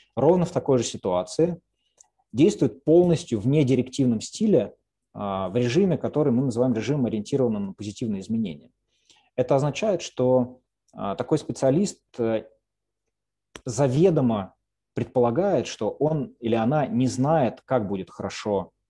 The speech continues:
нашему клиенту, актору, пациенту, а, не знает, а, причин, не собирается исследовать,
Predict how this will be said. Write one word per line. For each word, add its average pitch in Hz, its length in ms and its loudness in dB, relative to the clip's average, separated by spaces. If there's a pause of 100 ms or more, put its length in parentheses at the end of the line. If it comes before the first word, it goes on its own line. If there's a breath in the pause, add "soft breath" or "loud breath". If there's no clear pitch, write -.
(240)
нашему 90 640 -8 (1500)
клиенту, 113 480 0
актору, 95 280 -4
пациенту, 175 680 -6 (400 loud breath)
а, 101 160 -2
не 143 180 4
знает, 147 580 0
а, 110 240 -2
причин, 117 760 -6
не 151 400 2
собирается 135 840 2
исследовать, 113 720 -2